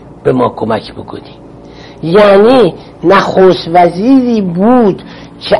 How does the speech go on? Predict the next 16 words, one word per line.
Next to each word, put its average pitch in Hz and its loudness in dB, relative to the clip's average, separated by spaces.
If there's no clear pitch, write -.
اولین 175 -2
کار 190 -2
یک 139 -8
دولت 147 -4
که 151 -6
نگاه 139 -2
کردن 151 -4
به 143 -4
وضع 156 -4
بودجه 127 -8
و 139 -4
مملکت 123 -6
و 131 -8
اوضاع 127 -4
احوال 131 -2
مملکت 135 -4